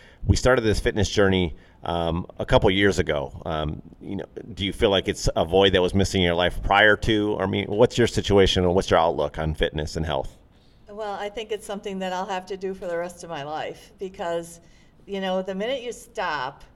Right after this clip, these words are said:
Speaker 2: you go, you're, you're not going forward, you're going backward. And, um, it's too, it, you put in too much time. I've put in too much time to get where I am to have to go back and do it all over again. So,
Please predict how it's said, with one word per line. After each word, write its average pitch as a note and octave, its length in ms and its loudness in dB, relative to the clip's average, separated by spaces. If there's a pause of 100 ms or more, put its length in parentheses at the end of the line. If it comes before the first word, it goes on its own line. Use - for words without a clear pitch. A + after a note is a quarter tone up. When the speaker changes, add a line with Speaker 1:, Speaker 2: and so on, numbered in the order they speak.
(440)
Speaker 2:
you F3 120 -14
go, F3 640 -4 (140)
you're, F3+ 240 -12
you're G#3+ 120 -8
not G#3+ 200 -4
going G3 260 -2
forward, D3+ 500 -6
you're E3 80 -16
going E3 220 -6
backward. C#3 520 -12 (500)
And, F3 600 -8
um, E3 320 -10
it's - 440 -12
too, G3 600 -4
it, F#3+ 240 -14 (160)
you G3+ 80 -12
put D4+ 220 -8
in C#4 120 -6
too C4+ 180 -10
much A#3+ 280 -10
time. F3+ 680 -10
I've E3+ 220 -12
put D#4 140 -6
in C#4 120 -12
too C#4 140 -16
much G#3+ 220 -12
time F#3 240 -8
to F#3 100 -12
get F3+ 180 -6
where E3 180 -6
I D#3+ 100 -6
am D3 320 -10
to E3+ 140 -14
have E3 200 -12
to F3 80 -16
go F3 160 -10
back G3 320 -8
and E3+ 100 -12
do D#3+ 140 -12
it D3+ 80 -8
all C3+ 160 -8
over A2+ 260 -14
again. G#2+ 260 -20 (480)
So, F#3 520 0